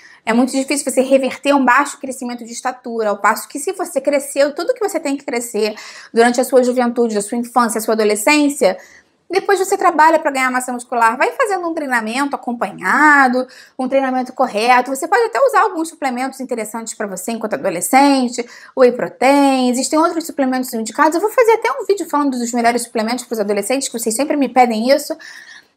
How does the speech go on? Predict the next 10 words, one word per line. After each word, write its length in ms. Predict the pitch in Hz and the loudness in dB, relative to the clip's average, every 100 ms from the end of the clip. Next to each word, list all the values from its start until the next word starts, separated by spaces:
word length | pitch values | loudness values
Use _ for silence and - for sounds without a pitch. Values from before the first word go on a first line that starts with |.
| _ | _
Mas, 500 | 269 294 339 302 262 | 2 4 4 4 2
gente, 440 | 233 294 277 240 - | 0 0 0 -2 -4
por 240 | 330 330 | -4 -2
favor, 580 | 359 285 262 247 247 - | 0 2 4 2 0 -6
não 400 | 320 330 339 381 | 2 4 4 0
tomem 440 | - 277 269 262 277 | 0 2 2 0 -2
hormônio 520 | 294 262 285 302 269 | -4 0 2 2 0
por 160 | - - | -8 -10
conta 220 | 196 285 | -8 -6
própria. 600 | - 269 254 247 190 | 2 4 4 2 -6